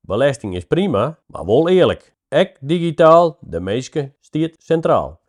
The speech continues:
Nummer vijf, klimaat. Waar reed stiert, kan net grien dwan. Nummer zes,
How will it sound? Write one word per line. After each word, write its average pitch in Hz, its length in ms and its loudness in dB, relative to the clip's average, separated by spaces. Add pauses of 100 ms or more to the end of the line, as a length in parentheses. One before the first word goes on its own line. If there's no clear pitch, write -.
(120)
Nummer 127 300 -2
vijf, 131 460 -2 (120)
klimaat. 113 640 0 (120)
Waar 107 300 2
reed 165 320 2
stiert, 156 460 -2 (120)
kan 92 180 -4
net 113 220 -4
grien 170 240 -2
dwan. 120 320 -2 (240)
Nummer 104 260 -6
zes, 127 480 0